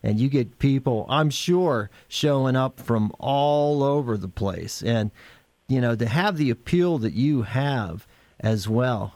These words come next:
you know, the big name, Josh Gallagher, hometown boy, local boy coming back home, that, that also just has to add to that to you, too.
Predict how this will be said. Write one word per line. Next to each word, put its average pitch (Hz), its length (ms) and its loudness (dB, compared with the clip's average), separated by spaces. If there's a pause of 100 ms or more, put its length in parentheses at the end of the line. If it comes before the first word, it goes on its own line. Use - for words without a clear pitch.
you 120 240 -2
know, 104 200 0
the 98 100 -4
big 143 340 0
name, 135 400 0
Josh 131 360 0
Gallagher, 127 640 -2
hometown 139 680 0
boy, 127 260 0
local 170 380 2
boy 139 300 0
coming 151 340 0
back 135 300 0
home, 120 320 0
that, 151 320 0
that 156 280 0
also 139 440 0
just 117 240 -4
has 113 240 -2
to 90 160 -4
add 101 260 -2
to 90 80 -4
that 90 360 -8
to 101 120 0
you, 90 140 -6
too. 92 300 -4